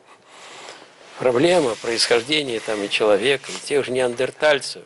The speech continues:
остаётся проблемой. Уж сколько было криков и воплей о том, что вот нашли предков человека, а не от неандертальца, потом нет, не от него.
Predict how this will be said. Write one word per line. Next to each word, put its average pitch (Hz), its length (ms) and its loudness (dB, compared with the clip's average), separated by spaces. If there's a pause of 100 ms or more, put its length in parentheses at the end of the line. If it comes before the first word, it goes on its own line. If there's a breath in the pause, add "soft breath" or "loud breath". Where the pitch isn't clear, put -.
(140)
остаётся 143 580 0
проблемой. 147 760 -2 (480)
Уж 123 140 -8
сколько 165 360 2
было 160 240 4
криков 143 540 -4
и 127 120 -6
воплей 107 580 0 (640 loud breath)
о 113 100 0
том, 123 240 -2
что 107 200 -12 (120)
вот 170 360 2
нашли 143 360 -6
предков 117 500 -6
человека, 90 760 -2 (240)
а 107 100 -4
не 135 120 4
от 147 200 2
неандертальца, 120 960 -6 (340)
потом 131 400 -2
нет, 120 400 0
не 104 100 -6
от 110 220 -4
него. 92 420 -4